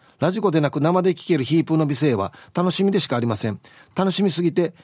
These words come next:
ラジオ十台買いました。」ゆくさや。<laughs> はい、ありがとうございます。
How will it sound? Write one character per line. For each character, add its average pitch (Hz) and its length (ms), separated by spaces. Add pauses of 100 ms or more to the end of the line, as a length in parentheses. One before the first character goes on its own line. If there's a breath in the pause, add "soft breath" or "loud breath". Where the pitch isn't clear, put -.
(200 soft breath)
ラ 185 160
ジ 190 120
オ 147 60
十 151 200
台 190 120
買 143 140
い 120 40
ま 104 80
し - 80
た。」 - 200
ゆ 107 100
く - 80
さ 82 240
や。 147 160
<laughs> - 80 (2750 loud breath)
は 156 160
い、 147 100
あ 143 60
り 156 60
が 170 100
と 156 60
う 143 40
ご 127 60
ざ 123 100
い 117 40
ま 117 120
す。 - 200